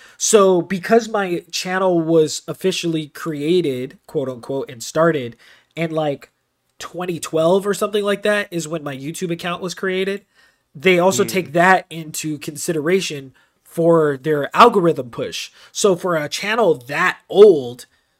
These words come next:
Speaker 1: to suddenly be in people's recommended is not going to work. It was perfectly fine for the first five years of me creating my YouTube channel and, like,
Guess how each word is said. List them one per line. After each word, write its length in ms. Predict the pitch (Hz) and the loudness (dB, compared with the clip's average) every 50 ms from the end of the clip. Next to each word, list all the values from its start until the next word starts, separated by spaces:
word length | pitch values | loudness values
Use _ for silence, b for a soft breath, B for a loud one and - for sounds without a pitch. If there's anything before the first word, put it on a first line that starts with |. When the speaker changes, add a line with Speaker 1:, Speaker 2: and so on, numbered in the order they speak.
| _ - | _ -6
Speaker 1:
to 140 | - 196 165 | -4 -4 -2
suddenly 600 | - - - - 226 214 202 196 196 190 180 170 | -2 -2 2 4 4 4 4 2 0 -2 -2 -2
be 600 | - - 180 180 180 180 170 160 156 143 131 - _ | -4 -6 -6 -4 -4 -2 -2 -4 -4 -6 -8 -12 _
in 680 | - 175 185 180 175 170 165 156 147 147 143 139 131 - _ _ _ - | -10 -8 -6 -6 -6 -6 -6 -8 -10 -12 -14 -18 -20 -20 _ _ _ -14
people's 400 | - 185 170 170 170 165 143 135 | -10 -10 -6 -2 -2 -2 -2 -2
recommended 680 | 165 170 165 160 143 165 214 202 165 139 127 120 120 - | -4 -4 -4 -4 -6 -4 -4 -4 -4 -6 -6 -8 -12 -14
is 140 | - 131 120 | -16 -16 -14
not 160 | 127 131 120 | -14 -14 -14
going 200 | - 113 110 101 | -12 -14 -14 -14
to 60 | 95 95 | -14 -14
work. 320 | 120 139 110 82 - _ B B B B B | -12 -12 -12 -14 -16 _ B B B B B
It 80 | B | B
was 120 | 208 226 226 | 4 4 4
perfectly 320 | 285 330 302 294 233 202 | 2 0 2 2 0 -2
fine 340 | - - 185 202 214 202 180 | -2 0 2 2 2 2 2
for 120 | - 170 | 0 -2
the 60 | 160 147 | -4 -2
first 360 | - 196 190 175 - - - | 0 0 0 0 -2 -8 -8
five 340 | 160 170 170 170 165 143 135 | -6 -4 -2 -2 -2 -4 -4
years 520 | 135 160 208 247 226 170 160 151 - - - | -4 -2 0 0 2 0 0 -2 -6 -10 -14
of 140 | 143 131 135 | -14 -14 -14
me 120 | 156 147 | -14 -14
creating 400 | - - 147 143 143 139 135 131 | -12 -10 -8 -6 -6 -8 -8 -10
my 140 | 131 123 120 | -12 -12 -8
YouTube 400 | 123 180 233 226 220 196 165 - | -4 -2 -2 -2 -2 -4 -6 -8
channel 360 | - 156 139 135 135 135 131 | -8 -10 -10 -10 -10 -10 -10
and, 140 | 127 127 127 | -10 -12 -12
like, 220 | 123 120 113 - | -12 -12 -12 -12